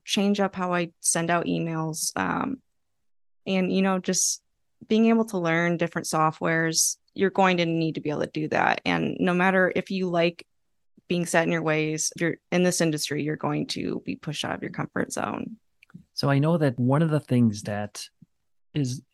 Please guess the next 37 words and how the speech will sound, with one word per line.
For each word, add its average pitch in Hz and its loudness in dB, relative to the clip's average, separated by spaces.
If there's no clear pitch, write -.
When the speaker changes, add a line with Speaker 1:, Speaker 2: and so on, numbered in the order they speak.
Speaker 2:
I 127 2
found 117 4
really, 113 0
uh, 110 -6
valuable 110 2
when 110 0
I - -4
first 110 -2
started 107 0
working 107 0
with 104 -4
you 101 -4
is 98 -6
that 101 -6
you 110 -2
really 123 2
were 127 4
not 117 4
from 107 4
the 98 0
industry. 92 -6
You 107 -4
really 113 0
didn't 143 4
have 117 4
a 107 0
passion 101 -4
for 110 -4
finance, 107 0
right? 113 -2
Speaker 1:
Mm-hmm. 175 -4
Speaker 2:
And 117 2
which 131 -2
is 131 0
really 156 4
how 135 4
the, 151 -8